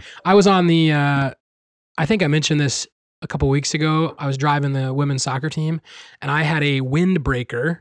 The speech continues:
a windbreaker that I called a jumper, and they, they did exactly that. They laughed at me, and they're like, "A jumper? What's a j-, Charlie? That's not a jumper." <laughs> Um, yeah. Anyway,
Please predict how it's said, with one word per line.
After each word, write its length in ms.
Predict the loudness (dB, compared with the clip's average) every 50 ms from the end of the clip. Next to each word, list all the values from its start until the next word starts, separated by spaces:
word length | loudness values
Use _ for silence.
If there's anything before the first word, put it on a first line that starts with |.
| _ _ _ -12 -10
a 40 |
windbreaker 760 | -8 -6 -4 -2 -2 -2 -4 -6 -8 -8 -8 -8 -6 -6 -8 -8 -12 -20 -20 -20 -20 -12 _ -4
that 160 | -4 -4 -2
I 640 | -2 -2 0 2 2 2 2 2 2 0 -2 -4 -6 _ _ _ _ _ _ _ -4
called 200 | -2 0 0 0
a 40 | -2
jumper, 580 | -4 -4 -2 0 0 0 0 0 -2 -2 -4 -4 -8 -14 -20 -20 _ _ _ _ _ _ _ _ _ -20 -20 -20 _ _ -20 _ _ _ _
and 280 | -2 0 0 2 2 2
they, 220 | 2 2 0 0 -2 -2
they 180 | 0 0 2
did 140 | 2 2 0
exactly 420 | 0 0 0 0 0 0 0 -2 -2
that. 220 | -2 -4 -4 -2
They 120 | 0 0 2
laughed 320 | 2 2 2 0 -2 -4
at 140 | -6 -6 -8
me, 260 | -10 -12 -12 -12 -16 _
and 100 | -20 -20 _ _ _
they're 140 | -2 -2 0
like, 180 | 0 0 -2 -2
"A 80 | -4 -4
jumper? 680 | -2 0 2 2 2 2 2 0 0 0 0 -2 -2 0
What's 240 | 0 0 0 0 -4
a 40 |
j-, 140 | -6 -6 -8 -10 -2 2
Charlie? 340 | 2 4 4 4 4 4
That's 180 | 4 2 2 2
not 100 | 2 0
a 60 | 0
jumper." 640 | 0 0 0 0 0 2 0 0 0 0 -2 -4 -8
<laughs> 40 | -8
Um, 260 | -6 -6 -6 -6 -8 -12 -12
yeah. 240 | -10 -10 -10 -12 -14 -12 -8 -6
Anyway, 280 | -4 -4 -4 -6 -8